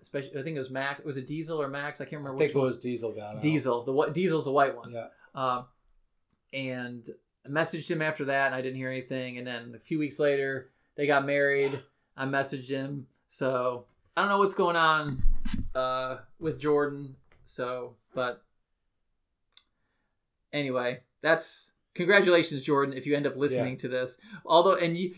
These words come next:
Speaker 1: you and Jordan recorded an episode, but
Speaker 2: I,
Speaker 1: that,
Speaker 2: it
Speaker 1: and that's
Speaker 2: never
Speaker 1: go-,
Speaker 2: came out.
Speaker 1: and that never came out 'cause
Speaker 2: Yeah.
Speaker 1: he, he wanted me on that, and I'm like, "I can't, I just can't do it. I'm busy." And, uh,
Speaker 2: It was a good episode too, actually. It was a good time. It, it was,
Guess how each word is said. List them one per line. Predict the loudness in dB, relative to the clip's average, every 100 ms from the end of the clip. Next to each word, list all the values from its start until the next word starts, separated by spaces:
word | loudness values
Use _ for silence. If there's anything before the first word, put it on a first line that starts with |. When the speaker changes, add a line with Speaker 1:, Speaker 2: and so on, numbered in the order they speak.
| -4
Speaker 1:
you | 0 2
and | 4
Jordan | 6 8 6
recorded | 2 4 4
an | 4
episode, | 2 2 2 4 4 2
but | 4
Speaker 2:
I, | 6
Speaker 1:
that, | 8 6 6
Speaker 2:
it |
Speaker 1:
and | 6
that's | 8 8
Speaker 2:
never | 6
Speaker 1:
go-, |
Speaker 2:
came | 4 2 0
out. | 0 0
Speaker 1:
and | 4
that | 4 4
never | 4 4
came | 4 0 4
out | 4 4
'cause | 0 0
Speaker 2:
Yeah. | 0
Speaker 1:
he, | 0
he | 0
wanted | 2 2 2
me | 0 2
on | 2
that, | 2
and | 0
I'm | 0
like, | 0 0
"I | -4
can't, | -6 -6 -4
I | -4
just | -4 -8
can't | -8 -8 -2
do | 0
it. | 0
I'm | -2 -2
busy." | -2 -2 -4 -6 -14 -20 -20 -12
And, | -8 -8 -6 -4
uh, | -2 -2 -8 _ _ _ _ _
Speaker 2:
It | 6
was | 6 6
a |
good | 8 8
episode | 8 0 -4 -4 -4 -4
too, | -4
actually. | -4 -8 -10 -10 -8
It | -4 -4
was | -6 -10
a | -6
good | -6 -6
time. | -8 -10 -10
It, | -12 -14 -12
it | -12 -10
was, | -12 -16